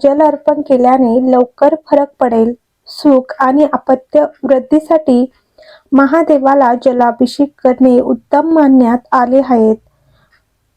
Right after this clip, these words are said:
तल्लख बुद्धीसाठी साखर मिश्रित दूध महादेवाला अर्पण करावे. शिवलिंगावर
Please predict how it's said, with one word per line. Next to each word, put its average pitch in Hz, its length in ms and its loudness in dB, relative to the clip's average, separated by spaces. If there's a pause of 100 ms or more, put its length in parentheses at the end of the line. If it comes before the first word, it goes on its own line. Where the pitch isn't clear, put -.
(140)
तल्लख 311 440 0
बुद्धीसाठी 311 720 0
साखर 277 500 -2
मिश्रित 311 320 0 (220)
दूध 247 340 2
महादेवाला 262 880 0
अर्पण 262 440 -2
करावे. 220 520 0 (240)
शिवलिंगावर 262 840 0